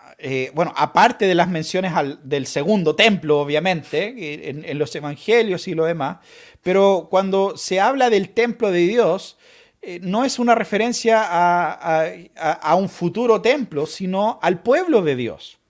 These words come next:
¿cierto? ¿Qué nos dice Pablo en Primera Corintios tres? "¿No saben que ustedes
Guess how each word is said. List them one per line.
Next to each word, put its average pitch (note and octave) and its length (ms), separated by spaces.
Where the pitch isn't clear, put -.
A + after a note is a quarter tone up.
¿cierto? G3 400
¿Qué A3+ 160
nos B3 120
dice A3 280
Pablo A#3 320
en G#3 60
Primera G3 360
Corintios G3+ 460
tres? A#3+ 460
"¿No D#3 120
saben A3 400
que - 100
ustedes A3+ 540